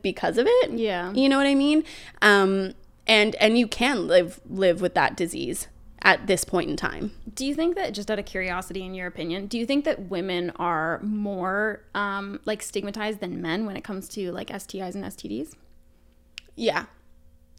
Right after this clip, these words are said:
Speaker 1: I wouldn't say, well, this is the thing why I was so intrigued. I don't know if intrigued is the right word. I'm, I'm not trying,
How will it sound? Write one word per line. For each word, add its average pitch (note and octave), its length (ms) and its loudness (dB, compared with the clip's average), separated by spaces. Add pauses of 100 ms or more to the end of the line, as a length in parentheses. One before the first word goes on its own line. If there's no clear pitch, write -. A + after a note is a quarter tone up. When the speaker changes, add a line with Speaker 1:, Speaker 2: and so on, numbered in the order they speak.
(540)
Speaker 1:
I B3 140 10
wouldn't D#4+ 380 2
say, A3+ 600 4
well, A3+ 180 6
this D4 180 4
is F4+ 100 2
the D#4 100 2
thing G#3+ 480 4 (140)
why G#3+ 400 4
I G#3 120 8
was G#3 140 4
so G#3 220 4
intrigued. G3+ 640 -2 (160)
I G#3 100 0
don't C4 100 2
know B3+ 80 4
if G#3+ 100 0
intrigued F3+ 380 0
is - 60 -14
the F3 140 -2
right E3+ 200 2
word. E3+ 380 2
I'm, F#3 340 0 (440)
I'm G#3 160 2
not G#3+ 100 2
trying, - 320 -4